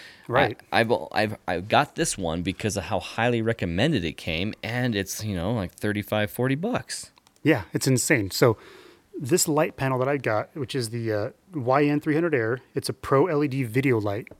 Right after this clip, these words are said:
Speaker 2: Inside the box came the light panel itself, a pouch to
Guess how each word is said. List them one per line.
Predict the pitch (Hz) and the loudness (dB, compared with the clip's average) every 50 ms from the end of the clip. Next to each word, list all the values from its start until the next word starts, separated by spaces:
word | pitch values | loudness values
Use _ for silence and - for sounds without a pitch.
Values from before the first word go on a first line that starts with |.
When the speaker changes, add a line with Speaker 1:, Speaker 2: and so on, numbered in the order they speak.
| _ _ - | _ _ 4
Speaker 2:
Inside | 165 185 185 165 - 190 180 151 | 6 6 6 6 4 2 2 2
the | 139 | 0
box | 117 139 143 127 113 117 - - - - - - - | 0 2 4 4 4 2 -2 -6 -12 -12 -12 -8 -2
came | - 143 131 127 123 120 117 123 - - | 2 4 4 4 4 2 0 0 -2 0
the | 139 123 | 0 2
light | 127 127 156 - | 4 2 2 0
panel | - 147 147 151 151 160 | 0 2 2 2 2 2
itself, | - - - 139 107 104 101 - - - - _ _ _ _ _ _ _ _ _ _ _ _ _ _ _ - - | -2 -2 -2 0 0 0 -2 -6 -10 -18 -20 _ _ _ _ _ _ _ _ _ _ _ _ _ _ _ -8 -8
a | - | -6
pouch | - - - 135 131 160 - - - - - - - - - - _ _ _ _ _ _ _ | -4 -2 0 0 0 -2 -2 -6 -10 -10 -12 -14 -18 -20 -20 -20 _ _ _ _ _ _ _
to | - - - 123 117 117 113 113 110 110 139 | -10 -6 -4 -2 -2 -2 -2 -2 -2 -4 -6